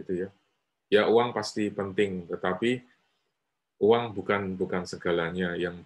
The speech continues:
justru lebih penting adalah bagaimana Anda bisa punya akses, bagaimana Anda bisa punya network,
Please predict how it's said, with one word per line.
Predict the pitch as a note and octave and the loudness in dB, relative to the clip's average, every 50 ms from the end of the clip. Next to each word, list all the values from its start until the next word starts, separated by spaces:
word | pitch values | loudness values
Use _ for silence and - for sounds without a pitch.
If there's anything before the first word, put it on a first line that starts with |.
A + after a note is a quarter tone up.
| - | -16
justru | - F2 E2+ - - F#2+ G2 | -14 -14 -10 -4 0 2 2
lebih | F#2 F#2 F#2 F#2+ F#2 F2+ | 2 2 0 -2 -2 -2
penting | F#2 F2+ F2+ - A2 A2 | -4 -4 -2 -2 -2 -2
adalah | G#2 - - E2+ F#2 G2 G#2 | -4 -4 -2 0 0 -2 -2
bagaimana | G2+ - - - F#2+ E2+ E2+ E2+ F2+ G2 F#2+ | -4 -10 -10 -8 -8 -8 -6 -4 -4 -4 -4
Anda | F#2 F#2 G2 | -2 0 0
bisa | G2+ F2+ F2+ - - E2+ - | 0 -2 -4 -6 -6 -6 -6
punya | F2+ E2+ E2+ E2+ | -6 -8 -8 -8
akses, | - - D#2+ - - - A#2+ B2 A#2+ - - - - _ _ _ _ _ _ _ _ _ _ _ _ _ _ _ | -10 -10 -10 -12 -2 0 0 0 0 -2 -6 -8 -10 _ _ _ _ _ _ _ _ _ _ _ _ _ _ _
bagaimana | F2 - G2 F2+ F2+ F#2 F#2+ G2+ F#2+ | -4 -2 -2 -2 0 -2 -2 -2 0
Anda | F#2+ G2+ F#2+ | 2 0 0
bisa | F#2 F2+ - F#2 E2 | 0 -2 -6 -6 -4
punya | - F#2 F2+ F#2 F2 | -4 -6 -4 -4 -4
network, | F#2 F#2 F2+ E2 - F#2 G2+ A#2+ - - _ | -4 -4 -6 -4 0 2 2 2 2 0 _